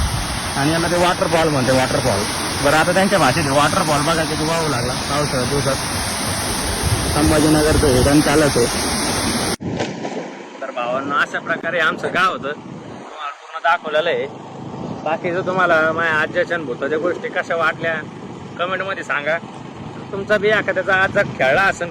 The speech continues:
कुस्ती भूता बिता संग, ते पण कमेंटमध्ये सांगा. डेंजर होता बरं आपला आजचा, हां, जसा आपण वाघ असं खेळतो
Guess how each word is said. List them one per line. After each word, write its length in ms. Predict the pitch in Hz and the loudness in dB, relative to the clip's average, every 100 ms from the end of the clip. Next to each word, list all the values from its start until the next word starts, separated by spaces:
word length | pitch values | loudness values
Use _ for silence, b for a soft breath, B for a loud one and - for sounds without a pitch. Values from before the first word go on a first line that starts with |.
| 139 | -8
कुस्ती 240 | 131 175 | -10 -8
भूता 380 | 165 139 143 170 | -8 -8 -2 0
बिता 240 | 175 185 | 0 -2
संग, 220 | 170 143 156 160 - - - - | -2 -2 -4 -4 -8 -10 -12 -4
ते 80 | 208 | -4
पण 180 | 202 214 | -2 -2
कमेंटमध्ये 440 | 208 202 196 170 | -2 0 -2 -4
सांगा. 300 | 147 135 123 107 - - | -4 -4 -6 -8 -12 -6
डेंजर 280 | 165 214 240 | -6 0 0
होता 120 | 233 | 0
बरं 160 | 269 285 | 0 0
आपला 200 | - 208 | 0 0
आजचा, 300 | 196 - 147 | 0 -2 -4
हां, 380 | 135 147 139 127 | -4 -4 -4 -4
जसा 220 | 151 156 | -4 -2
आपण 200 | 156 165 | -4 -4
वाघ 260 | 170 175 | -2 0
असं 160 | 156 151 | 0 -4
खेळतो 360 | 143 135 135 | -4 -4 -4